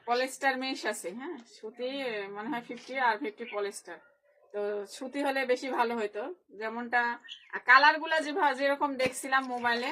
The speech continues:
কালারগুলা সেম আছে, কালারগুলা ঠিক আছে, কিন্তু কাপড়গুলা হচ্ছে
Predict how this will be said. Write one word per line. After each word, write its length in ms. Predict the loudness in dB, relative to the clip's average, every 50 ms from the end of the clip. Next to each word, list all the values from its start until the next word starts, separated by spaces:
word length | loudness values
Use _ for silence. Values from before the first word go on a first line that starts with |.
| -4 -4
কালারগুলা 500 | -2 0 0 0 0 -2 -2 -2 -2 -2
সেম 380 | -4 -8 -6 -4 -2 -2 0 -2 -2 -2
আছে, 180 | -2 -4 -4 -4 -6 -10 -16 _ _ _ _ _ _ _ _ _ _
কালারগুলা 460 | -6 -4 -4 -4 -4 -4 -4 -4 -4 -4 -2
ঠিক 120 | -4 -2 0 0
আছে, 180 | 0 0 -2 -4 -4 -6 -10 -16 -20 -20 _ _ _
কিন্তু 240 | -8 -8 -6 -4 -4 -6 -2 0
কাপড়গুলা 560 | 2 2 2 2 -2 -4 -4 -4 -2 0 2 2 2
হচ্ছে 260 | 0 -2 -4 -4 -4